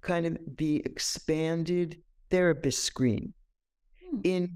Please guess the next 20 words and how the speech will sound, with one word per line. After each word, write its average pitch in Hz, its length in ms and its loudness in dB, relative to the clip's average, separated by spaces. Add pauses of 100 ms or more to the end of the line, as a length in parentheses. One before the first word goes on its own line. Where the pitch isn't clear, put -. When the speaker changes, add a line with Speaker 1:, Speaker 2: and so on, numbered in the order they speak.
Speaker 1:
neurofeedback, 165 880 2
what 156 240 0
we 151 160 0
know 170 580 0
is 147 440 0 (480)
that 147 520 2
the 139 220 2
therapist 156 640 0
is 156 140 -4
looking 139 340 2
at 156 100 -2
one 135 280 2
screen, 123 480 2
which 160 160 -4
shows 117 400 2
the 135 280 2 (380)
brain 131 300 4
waves, 123 480 4 (280)
and 135 240 4
the 123 120 0